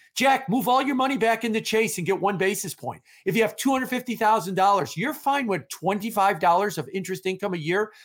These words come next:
as opposed to spending two minutes on your phone to move it to a Chase money market fund. It'll give you twelve thousand five hundred dollars a year in interest income. That is irrational to say that the banking system has stabilized. People want income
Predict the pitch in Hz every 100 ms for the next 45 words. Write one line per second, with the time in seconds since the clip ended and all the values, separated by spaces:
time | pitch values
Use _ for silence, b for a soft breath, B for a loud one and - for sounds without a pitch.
0 | B 185 170 196 190 214 214 185 - 208
1 | 165 - 262 277 247 233 220 202 - 190
2 | 190 214 b b - 196 185 220 240 190
3 | 185 - - 214 233 - _ _ 131 135
4 | 220 254 254 262 214 262 247 170 131 175
5 | - - 190 202 - 185 196 175 165 -
6 | - 165 185 180 208 214 202 214 214 214
7 | 208 220 214 B B 214 233 233 220 247
8 | 226 226 233 b b - 220 247 285 190
9 | 262 220 160 220 269 269 254 202 160 165
10 | 147 185 160 - B _ 196 190 180 196
11 | 208 - 180 - 175 170 127 160 147 -
12 | - 170 147 131 123 110 B B _ -
13 | 214 226 247 202 - 147 180 196 196 -
14 | - 240 233 208 170 131